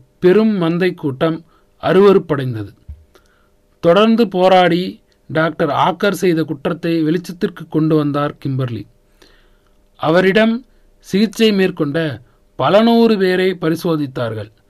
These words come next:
அதில் கிம்பர்லி தவிர இன்னும் ஐந்து பேருக்கு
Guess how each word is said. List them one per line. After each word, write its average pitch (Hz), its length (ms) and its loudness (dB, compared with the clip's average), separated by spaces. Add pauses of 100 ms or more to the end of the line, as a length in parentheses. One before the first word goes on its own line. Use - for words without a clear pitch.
(720)
அதில் 170 300 2
கிம்பர்லி 220 520 0
தவிர 185 340 0 (280)
இன்னும் 214 420 2
ஐந்து 196 340 0
பேருக்கு 175 520 0